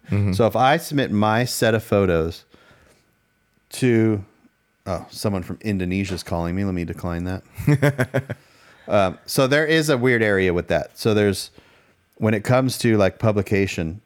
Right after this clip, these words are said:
Speaker 2: if I s-, turn in my photos to C K Magazine, they can use those photos for C K Magazine.
Speaker 1: Mm-hmm.
Speaker 2: So if they in, and, and, and they, they can take those photos, and in, in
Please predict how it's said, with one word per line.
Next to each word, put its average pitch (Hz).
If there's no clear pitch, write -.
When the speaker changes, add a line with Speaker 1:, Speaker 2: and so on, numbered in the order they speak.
Speaker 2:
if 95
I 120
s-, -
turn 117
in 117
my 113
photos 95
to 87
C 104
K 101
Magazine, 82
they 110
can 110
use 104
those 104
photos 87
for 90
C 104
K 92
Magazine. 82
Speaker 1:
Mm-hmm. 101
Speaker 2:
So 101
if 95
they 110
in, 98
and, 95
and, 95
and 92
they, 113
they 107
can 101
take 127
those 127
photos, 101
and 95
in, 95
in 92